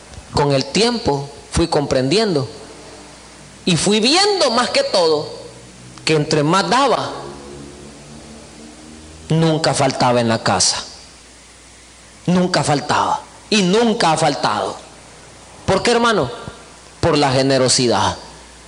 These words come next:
Hermano, Dios nos ha dado muchas bendiciones a nosotros. Dios nos ha bendecido. Y estamos en un tiempo, hermano, donde así como la iglesia de Jerusalén necesitaba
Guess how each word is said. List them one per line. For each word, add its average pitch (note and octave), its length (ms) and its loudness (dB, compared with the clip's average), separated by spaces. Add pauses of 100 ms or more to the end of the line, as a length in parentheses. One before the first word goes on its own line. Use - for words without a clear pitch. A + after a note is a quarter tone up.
(420)
Hermano, F3 500 2 (540)
Dios G3 380 2
nos D#3+ 180 2
ha E3 120 4
dado E3+ 260 4
muchas F3 420 2
bendiciones C3 560 2
a A#2 80 2
nosotros. A2 720 0 (880)
Dios F3 240 2
nos E3+ 180 4
ha F3 120 4
bendecido. D#3 840 2 (600)
Y D#3 140 2
estamos E3 440 4
en E3+ 120 4
un F3 200 2
tiempo, G3 380 0
hermano, D#3 380 2
donde C3 400 2
así C3 300 2
como A3 240 2
la G3 100 4
iglesia G#3 340 2
de F#3+ 120 2
Jerusalén F3 640 2
necesitaba D3 880 2